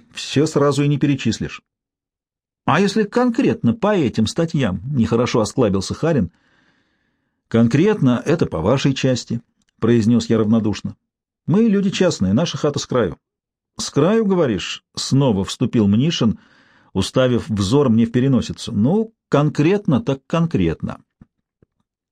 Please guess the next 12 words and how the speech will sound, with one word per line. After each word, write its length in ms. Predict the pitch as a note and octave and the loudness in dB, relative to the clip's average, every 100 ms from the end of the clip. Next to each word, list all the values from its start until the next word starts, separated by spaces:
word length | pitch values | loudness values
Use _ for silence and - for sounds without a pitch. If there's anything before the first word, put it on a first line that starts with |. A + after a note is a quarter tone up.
| - | -12
Что 360 | - - G#3+ | -8 0 2
вы, 180 | F#3+ D#3 | 4 2
гражданин 480 | C#3 D3 C3 D3+ D#3+ | 2 2 2 0 0
Северин, 480 | - E3 D#3 D3+ C#3 _ _ _ _ _ _ _ - | 0 0 2 -2 -4 _ _ _ _ _ _ _ 0
можете 460 | A#2+ G#3 F3+ E3+ | 2 4 2 0
пояснить 500 | D#3 D#3 C#3+ G3 G#3 | 2 2 2 2 0
по 80 | - | 0
поводу 380 | C3 E3+ E3 D3+ | 0 2 2 0
сегодняшней 600 | - F3 E3+ A#2 A2+ B2+ | 0 0 2 2 0 0
информации 540 | A#2+ C3+ D3 A#2 - | 0 2 0 0 0
в 80 | A2+ | 2
интернете, 640 | A#2 D3+ F#3 A3+ - E2+ | 2 2 2 2 0 -6